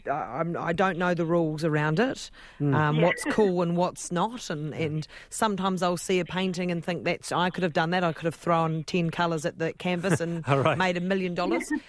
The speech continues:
Speaker 1: But it, it is a nice, I think it is a nice, um, space. I wonder whether I could offer you a suggestion, though, um, and perhaps for the next study, the doctors
Speaker 3: Yep.
Speaker 1: should be looking at prescribing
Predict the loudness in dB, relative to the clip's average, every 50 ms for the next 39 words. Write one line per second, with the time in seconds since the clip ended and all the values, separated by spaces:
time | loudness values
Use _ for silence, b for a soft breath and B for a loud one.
0 | B B B B 0 2 2 2 0 -2 -2 -2 0 0 0 -2 0 0 0 2
1 | 2 2 0 0 -2 -4 -8 -12 -14 -10 -8 -8 -6 -6 -4 -4 -2 0 0 -2
2 | -2 -6 -6 -4 -4 -2 0 0 2 2 0 0 -2 -6 -10 -14 -16 -18 -10 -6
3 | -4 -2 -2 -2 -4 -8 -10 -2 0 2 2 2 0 -2 0 0 0 0 0 -2
4 | -6 -4 -4 -4 -2 -2 -2 -2 -2 -2 -4 -2 -4 -4 -4 -4 -4 -4 -4 -4
5 | -4 -6 -6 -4 -4 -6 -6 -8 -8 -6 -4 -4 -4 -4 -4 -4 -2 0 0 0
6 | 2 0 -2 -4 B B B B B B B -2 0 0 0 0 0 -2 -2 0
7 | 0 -2 -2 0 0 0 0 -2 -6 -8 -8 -10 B B B B B -2 0 2
8 | 2 4 4 4 2 2 -2 -6 0 2 0 0 2 -2 -4 -6 -6 -8 -12 b
9 | b b b b b _ -4 0 2 2 0 2 0 -2 0 0 0 0 0 0
10 | 2 2 4 4 4 4 4 4 2 2 0 0 -2 -4 -4 -4 -4 -2 0 2
11 | 4 4 2 2 2 2 2 2 0 -2 -4